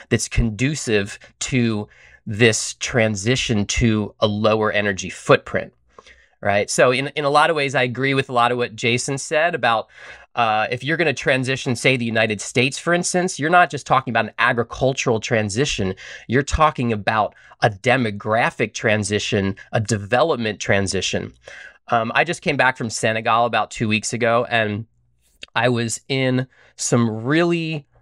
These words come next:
uh, remote village areas, I mean, that were very far off the beaten track. So just, like, dirt roads and, you know, really farm tracks getting in and between these villages. So I was, I was touring these different food forest sites,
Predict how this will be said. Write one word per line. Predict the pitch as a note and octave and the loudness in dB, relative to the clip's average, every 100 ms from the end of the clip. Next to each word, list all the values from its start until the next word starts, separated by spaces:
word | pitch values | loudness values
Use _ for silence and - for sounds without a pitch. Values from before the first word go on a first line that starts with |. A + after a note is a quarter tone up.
| _ _ _ _ | _ _ _ _
uh, | A2 G#2+ G2 | 0 0 -2
remote | A#2+ B2+ A#2+ B2+ C#3 - | -2 0 4 2 2 -4
village | A2+ A#2 A2+ A2 | -2 0 0 -2
areas, | G#2+ G2+ F2+ E2 - A#2 | 0 0 0 -6 -6 0
I | |
mean, | A#2 | 2
that | A2 | 2
were | A2+ | -4
very | G#2+ B2+ D3 | 0 0 0
far | C#3+ C#3 B2 A#2+ | -4 -2 0 2
off | G#2+ - | -2 -4
the | G#2+ | -6
beaten | F#2+ G2+ F#2+ | -2 -2 -2
track. | F#2 - E2+ - - | -2 0 0 0 -6
So | - A#2 | 2 2
just, | G#2 - C#3 C#3+ D#3+ | 2 0 -2 0 -2
like, | C#3 A2+ A#2+ _ | 0 -2 -8 _
dirt | - C3 - | -2 0 0
roads | A#2+ A#2+ A#2 A#2 A#2 G#2+ | 0 2 2 0 -2 -2
and, | A2 G2+ G2 - | 0 0 -2 -4
you | A#2 | 0
know, | G2 F#2 G2 _ | 2 0 -6 _
really | B2 C3 A#2 G#2 - _ | 2 2 2 -2 -8 _
farm | - - C3+ C#3 | -10 -2 0 0
tracks | C3+ C3 A2 A2+ - | -2 0 2 0 -2
getting | A#2 B2+ B2 | 0 0 2
in | B2 A#2 | 0 0
and | B2 A2 | 0 0
between | A2+ - A3 A#3+ | -2 0 0 2
these | G#2+ | -2
villages. | F#2+ F#2 F#2 A2+ | -2 -2 0 -2
So | B2+ A2+ | -2 2
I | |
was, | A2+ G#2+ - - - | 2 0 -8 -18 -4
I | - | 2
was | A#2 | 2
touring | - D#3 E3 D#3+ | 0 0 0 2
these | C3+ - | -2 -2
different | C3+ B2 A2+ - | 0 0 0 -6
food | - C3+ C3 | -2 2 2
forest | - A#2 G#2+ - | 2 0 0 2
sites, | G2+ G2 - | 2 2 -2